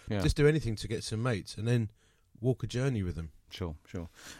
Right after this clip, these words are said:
Speaker 1: Now, you, you research with, um, Sorted, which is a,
Speaker 2: Mm.
Speaker 1: a Christian men's magazine, in two thousand ten found that, uh, eighteen to twenty-four year olds were twice as likely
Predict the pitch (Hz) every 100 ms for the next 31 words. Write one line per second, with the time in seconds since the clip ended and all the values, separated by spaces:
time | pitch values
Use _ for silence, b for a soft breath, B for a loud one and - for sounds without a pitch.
0 | - 117 127 139 135 123 120 147 - 123
1 | 107 - 107 98 - 98 95 - - 135
2 | 117 - 85 - 104 95 95 120 101 98
3 | 104 - 95 95 90 87 85 87 - B
4 | B B B 104 - 120 113 101 101 -
5 | 101 87 107 101 98 - 101 - 117 131
6 | 123 110 - 110 - 107 104 - - -
7 | 120 101 90 92 107 - - 117 127 -
8 | - - 104 92 101 92 87